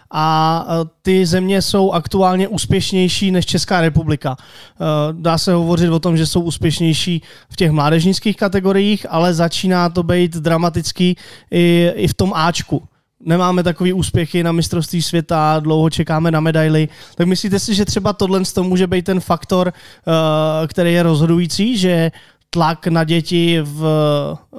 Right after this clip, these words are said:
když jsou mladí, tak není tak velký? Že k tomu třeba získají lepší vztah?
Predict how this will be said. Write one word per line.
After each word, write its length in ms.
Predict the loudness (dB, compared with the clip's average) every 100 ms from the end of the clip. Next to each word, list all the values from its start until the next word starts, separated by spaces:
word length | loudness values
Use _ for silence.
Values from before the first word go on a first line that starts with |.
| -6
když 180 | -2 0
jsou 120 | 0
mladí, 460 | 0 0 0 -2 -2
tak 300 | -6 -6 -2
není 220 | 0 0
tak 140 | -2
velký? 520 | 0 -2 -2 -2 -4 -10 _ _ _ _ _ _ -8
Že 80 |
k 40 | -2
tomu 240 | 0 0
třeba 380 | -2 -2 0 2
získají 420 | 2 0 0 2
lepší 300 | 2 0 -4
vztah? 420 | -6 -4 -4 -4